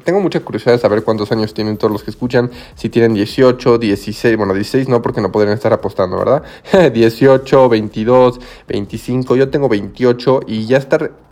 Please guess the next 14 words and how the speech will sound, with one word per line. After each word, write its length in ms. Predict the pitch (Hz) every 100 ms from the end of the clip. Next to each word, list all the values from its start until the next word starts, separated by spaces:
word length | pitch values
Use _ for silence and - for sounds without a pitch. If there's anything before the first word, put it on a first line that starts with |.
| -
pegándole 380 | 113 110 123
a 20 | 113
los 180 | 95
treinta, 320 | - 110 110 107
papis, 320 | 107 117 110
empieza 280 | 101 113 127
a 20 |
sentir 400 | 117 98 110 117
que 80 | 117
tienes 240 | 113 113
que 140 | 113 104
ya 80 |
hacer 180 | 107 113
ejercicio 640 | 110 95 - 170 160 185